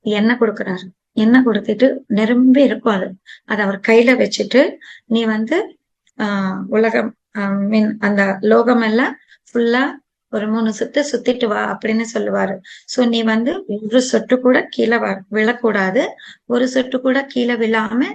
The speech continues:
நீ வந்தேன்னா நீதான் ஒரு நல்ல சிஷ்யம் அப்படின்னு நான், நான் வந்து அக்செப்ட் பண்றேன்" அப்படின்னு சொல்றாரு. அவரு எடுத்துட்டு போறாரு. எடுத்துட்டு போயிட்டு அவரு, ஆஹ், ந-,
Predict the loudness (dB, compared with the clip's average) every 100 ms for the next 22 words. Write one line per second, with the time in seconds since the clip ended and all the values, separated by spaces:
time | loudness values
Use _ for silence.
0 | -6 -4 -4 -4 -4 -2 -2 -2 -2 -4
1 | -10 -20 _ _ 2 2 2 2 2 0
2 | 0 -2 -4 -4 -6 -2 -4 -4 -6 -2
3 | 0 0 -2 -8 -12 -20 -8 0 2 2
4 | 2 0 2 0 0 -2 -4 -2 -2 -2
5 | -2 -4 -12 _ -4 0 0 2 2 2
6 | 0 -2 -6 -10 -10 -2 2 4 4 4
7 | 2 -2 -4 -4 -4 -4 -4 -4 -4 -2
8 | -2 -4 -12 -20 -6 0 2 4 2 2
9 | 2 0 2 0 0 -8 _ _ -4 0
10 | 2 0 -2 -4 -2 -2 -2 -4 -4 -4
11 | -6 -14 _ _ 0 2 2 0